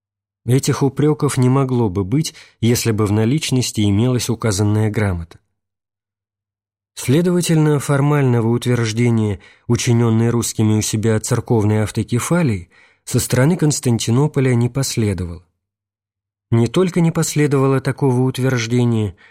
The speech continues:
но есть основания думать, что между Константинопольской патриархией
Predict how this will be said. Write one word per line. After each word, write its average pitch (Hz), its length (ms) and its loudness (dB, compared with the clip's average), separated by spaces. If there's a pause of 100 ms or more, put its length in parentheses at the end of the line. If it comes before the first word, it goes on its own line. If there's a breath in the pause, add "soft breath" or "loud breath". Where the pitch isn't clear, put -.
(280 soft breath)
но 120 120 4
есть 147 300 0
основания 123 640 0
думать, 147 360 0
что - 220 -2
между 117 420 0
Константинопольской 117 1120 0
патриархией 117 880 -2